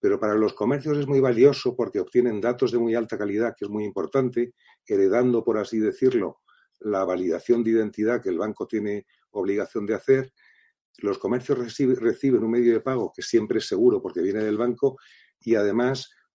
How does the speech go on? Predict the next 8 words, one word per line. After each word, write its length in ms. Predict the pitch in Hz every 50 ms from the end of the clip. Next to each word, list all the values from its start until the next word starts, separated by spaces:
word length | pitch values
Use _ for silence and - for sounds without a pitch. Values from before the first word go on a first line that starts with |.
| _ _
como 260 | - - 104 98 95
todos 260 | - 120 120 127 123
sabemos, 560 | - 120 110 120 127 127 135 143 135 135 - _
cuando 300 | - 113 104 101 90 85
los 140 | 80 82 -
procesos 420 | - 101 82 87 104 101 120 113
de 100 | 101 117
registro 640 | 107 104 - - 127 120 - - 120 117 110 -